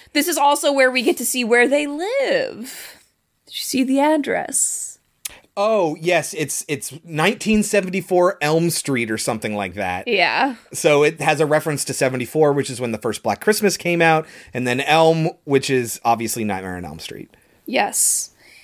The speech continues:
Speaker 1: But this is around the time when they start to recognize that they're not bleeding when
Speaker 2: Yeah.
Speaker 1: they kill them. All this black shit is coming out of them.
Speaker 2: <laughs> I, I wrote, "You're introducing magic into the reality of a film, a reality that is otherwise very natural,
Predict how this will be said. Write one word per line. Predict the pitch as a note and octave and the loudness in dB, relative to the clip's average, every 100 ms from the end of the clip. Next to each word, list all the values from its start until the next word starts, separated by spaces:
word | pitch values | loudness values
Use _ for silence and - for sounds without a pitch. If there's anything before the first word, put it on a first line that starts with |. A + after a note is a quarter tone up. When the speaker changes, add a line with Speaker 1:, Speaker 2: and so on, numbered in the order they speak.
| _ _ _ _ _ _ | _ _ _ _ _ _
Speaker 1:
But | - A#3+ - | 0 0 0
this | G#3+ C#4+ E4+ F#4 | -2 2 2 0
is | E4 | -2
around | F4 D4+ C#4+ | 0 2 2
the | C#4 | 0
time | C#4 C4 A3+ G#3+ G#3 | -4 0 2 2 0
when | - G3+ G3+ | -2 -2 2
they | G#3 | 2
start | - A#3+ G#3+ | 2 -2 -2
to | A#3 | -4
recognize | G3+ A#3 A#3+ G3+ G3+ G3 F#3 | 0 0 0 -4 0 2 2
that | G3 F3+ | 0 -2
they're | G3+ G3+ | 0 0
not | G3+ A3 D4+ A#3+ | 2 2 0 -4
bleeding | A3 A#3 D4+ F#4 C#4+ F3+ - - C4+ - _ _ | -4 2 2 2 2 0 -4 -10 -12 -12 _ _
when | A3+ G#3 | -4 0
Speaker 2:
Yeah. | - | 2
Speaker 1:
they | - | 2
kill | F#3 E3 | 0 0
them. | D#3+ B2 C3+ G#3+ - - _ | -4 -8 -10 -14 -18 -20 _
All | - G#3 | 2 2
this | A#3 A3+ | 2 0
black | G#3+ B3+ C4 C#4+ | 0 2 2 0
shit | - G#3+ F3+ | 0 0 0
is | F3 | -2
coming | - F3+ E3+ E3+ | -2 -4 -2 -4
out | D#3 D3+ | -6 -10
of | C3 | -10
them. | B2 | -4
Speaker 2:
<laughs> | |
I, | F#3 C#3 E3 | -2 -2 -4
I | D#3 | 0
wrote, | E3+ E3 - - | 0 0 -4 -4
"You're | D#3+ | -2
introducing | - F3 G3+ F#3 - F3 C3+ | -2 -4 -2 -4 -2 0 2
magic | C#3 C#3 C3 B2 | 2 2 0 -2
into | A2+ | -4
the | A2 | -4
reality | G#2 G#2 A2+ B2+ B2+ | -2 2 2 2 0
of | B2 | -2
a | A#2 | -6
film, | - G#2+ F2 F2 - _ - | -8 -6 -4 -8 -12 _ -8
a | |
reality | A#2 B2+ C#3+ D#3 | 0 2 2 0
that | C3+ C3+ | -4 -4
is | A#2 | -4
otherwise | B2+ D#3+ G#3 G3 C#3 | -2 0 2 0 0
very | F3 F3 | -2 -2
natural, | C#3 A2 D3+ E3+ A#2 F2+ - | -2 0 0 -2 -8 -10 -12